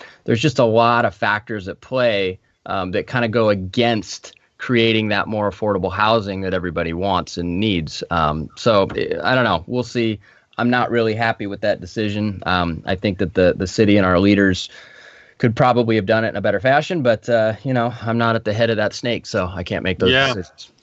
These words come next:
Speaker 1: So, so anyway,
Speaker 2: Crazy.
Speaker 1: that's, that's what's
Speaker 2: I feel
Speaker 1: going
Speaker 2: for
Speaker 1: on
Speaker 2: you
Speaker 1: with that.
Speaker 2: guys. I feel for you guys. I mean, I read your posts, Tucker. We talk about it on the show, and <clears throat> you guys, um, you guys definitely have a,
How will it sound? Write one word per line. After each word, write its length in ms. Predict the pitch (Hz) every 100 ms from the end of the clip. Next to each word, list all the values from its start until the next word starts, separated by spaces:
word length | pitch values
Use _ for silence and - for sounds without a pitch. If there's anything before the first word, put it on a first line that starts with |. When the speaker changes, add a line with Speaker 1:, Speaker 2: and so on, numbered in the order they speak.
| -
Speaker 1:
So, 280 | 95 87 85 _ _ - - _ - -
so 160 | - 143
anyway, 140 | 139
Speaker 2:
Crazy. 160 | 131 135
Speaker 1:
that's, 340 | 143 - _ _ _ _ _ _
that's 200 | 143 143
what's 120 | 151
Speaker 2:
I 40 | 151
feel 180 | 196
Speaker 1:
going 20 | -
Speaker 2:
for 60 | 233
Speaker 1:
on 20 |
Speaker 2:
you 80 | 185
Speaker 1:
with 80 | 147
that. 100 | 143
Speaker 2:
guys. 200 | 139 -
I 60 | 147
feel 200 | 147 196
for 60 | 180
you 40 |
guys. 200 | 147 131
I 40 | 147
mean, 140 | 156
I 40 | 147
read 200 | 170 165
your 140 | 147
posts, 420 | - 147 147 -
Tucker. 320 | 151 151 156
We 100 | 143
talk 240 | 139 143 139
about 140 | 139
it 40 | 135
on 100 | 127
the 80 |
show, 360 | 120 131 131 131
and 200 | 127 113 - -
<clears throat> 0 | 233 220 190 135 98
you 80 | 151
guys, 320 | 165 156 147
um, 380 | 143 139 117 110
you 100 | 139
guys 200 | 165 156
definitely 360 | 120 147 156 143
have 240 | 135 131
a, 340 | 117 117 110